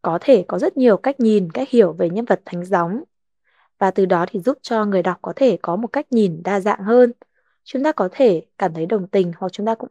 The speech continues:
cảm thấy chưa thực sự thỏa mãn. Quan trọng là chúng ta sẽ phải lựa chọn ra ý kiến nào mà các em thấy hợp lý.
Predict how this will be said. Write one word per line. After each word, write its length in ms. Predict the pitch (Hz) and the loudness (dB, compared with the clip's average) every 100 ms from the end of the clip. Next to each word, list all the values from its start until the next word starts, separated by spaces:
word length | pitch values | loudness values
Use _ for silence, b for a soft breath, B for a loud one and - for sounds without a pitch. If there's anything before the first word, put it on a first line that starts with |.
| - | -2
cảm 180 | 233 170 | 0 -2
thấy 280 | - 170 170 | -4 -2 -2
chưa 160 | - 247 | 0 0
thực 200 | 233 190 | 0 -6
sự 180 | - - | -8 -10
thỏa 160 | - 165 | -10 -10
mãn. 320 | 175 - 302 _ _ _ _ _ _ | -8 -6 -10 _ _ _ _ _ _
Quan 180 | - 214 | -8 -8
trọng 240 | - 233 - _ | -2 -4 -4 _
là 80 | 190 | -10
chúng 200 | - 160 | -8 -10
ta 200 | 190 196 | -6 -6
sẽ 140 | - - | -6 -4
phải 340 | 208 160 - | -4 -4 -4
lựa 140 | 208 226 | 0 0
chọn 280 | - - 202 | -2 -6 -2
ra 180 | 226 233 | 0 2
ý 120 | 202 | 0
kiến 240 | 190 190 202 | -2 -2 0
nào 200 | 233 196 | -2 -4
mà 100 | 175 | -6
các 100 | 214 | -6
em 120 | 208 | -6
thấy 340 | 196 175 170 226 | -4 -4 -2 -2
hợp 180 | 233 | -2
lý. 380 | 190 185 185 269 | 0 2 2 -2